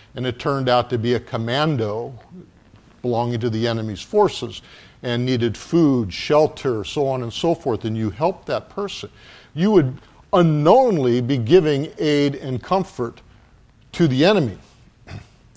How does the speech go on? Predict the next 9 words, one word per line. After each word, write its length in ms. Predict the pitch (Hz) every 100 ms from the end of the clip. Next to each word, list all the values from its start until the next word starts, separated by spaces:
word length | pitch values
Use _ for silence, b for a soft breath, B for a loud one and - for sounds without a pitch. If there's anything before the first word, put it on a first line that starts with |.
| b b b b b b
In 140 | 170
our 180 | 220 247
case, 380 | - 196 151 -
though, 440 | 127 120 101 135 135 -
when 120 | 139 151
it 60 |
comes 240 | - 202 -
to 100 | 151
Satan, 640 | - 190 220 143 120